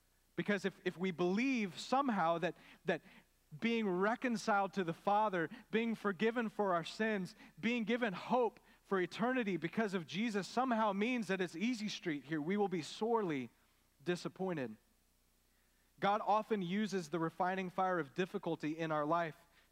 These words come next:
to sanctify us. And you'll say, "Yeah, Chris, but, but what happens when you are suffering and experiencing hardship because of sinful consequences and, and, and decisions that you've made?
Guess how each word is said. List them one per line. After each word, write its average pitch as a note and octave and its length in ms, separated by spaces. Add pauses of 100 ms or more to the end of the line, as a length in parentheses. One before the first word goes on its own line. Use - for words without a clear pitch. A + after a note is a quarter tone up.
to D#3 100
sanctify D3+ 640
us. A2 160 (520)
And D3+ 80
you'll F3+ 100
say, F3+ 160
"Yeah, F3 220
Chris, F3 480 (420)
but, F3+ 140 (140)
but E3 200
what A3 160
happens G3+ 480
when E3+ 180
you F3+ 180
are E3 120 (200)
suffering G#3+ 680
and D#3+ 80
experiencing G3 600
hardship E3+ 440
because E3 260
of D3+ 100
sinful G3+ 400
consequences F3 920
and, C#3+ 240
and, C#3+ 200
and D3 140
decisions E3+ 460
that C#3 120
you've D3 200
made? F3 260